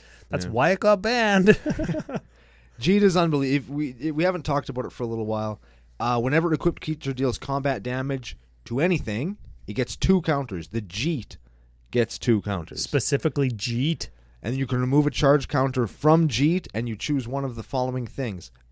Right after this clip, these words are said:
Speaker 2: Equipped creature gets plus two, plus two till end of turn, or a target creature gets minus one, minus one until end of turn, or you gain two life. It's a pump spell, it's a removal spell, it's a life gain spell.
Speaker 1: Yeah,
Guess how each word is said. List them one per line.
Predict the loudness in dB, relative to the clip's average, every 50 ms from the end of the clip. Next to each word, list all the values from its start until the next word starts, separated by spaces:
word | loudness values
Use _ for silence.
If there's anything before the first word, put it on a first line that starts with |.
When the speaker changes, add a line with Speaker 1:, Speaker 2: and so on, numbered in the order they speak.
| -6
Speaker 2:
Equipped | -4 0 0 0 0 0 -2
creature | -2 -2 0 0 -2
gets | -2 -4 -4 -2
plus | -2 -2 -2 -2
two, | -2 -4 -2
plus | -2 -2 -2 -2
two | -2 -4 -4
till | -2 -2 -4
end | -2 -2 -4
of | -4 -4
turn, | -2 -2 -2 0 4
or | 6 6 6 6
a | 4
target | 4 2 2 2 0
creature | -2 -4 -2 0 0
gets | 0 0 0 0
minus | 0 0 0 0 -2 -2 -2
one, | -2 0
minus | 2 2 2 4 2 2 0
one | 0 -2 -2
until | -2 -2 -2
end | -4 -4
of | -4
turn, | -4 -4 -4 -2 2
or | 4 4 4
you | 4 2 0
gain | -2 0 0 0 -2 -4
two | -4 -4 -2 -2
life. | 0 0 0 -2 -4 -6 -10 -18 -20 -20 -20 -18 -18 -18 -16 -14 -10
It's | -6 -2
a | 2
pump | 4 4 4 4 2
spell, | 2 6 6 8 8 6 4
it's | 2 0 0 0
a | 0
removal | 0 4 4 4 4 4 2
spell, | 2 4 4 6 6 6 6
it's | 4 4 2
a | 2
life | 4 4 4 4 2
gain | 0 -4 -4 -4
spell. | -6 -8 -8 -8 -10 -14 -20 -20 -20 -20 -20 -20 -20 -20 -20 -20 -10 -2
Speaker 1:
Yeah, | 2 6 6 8 8 8 8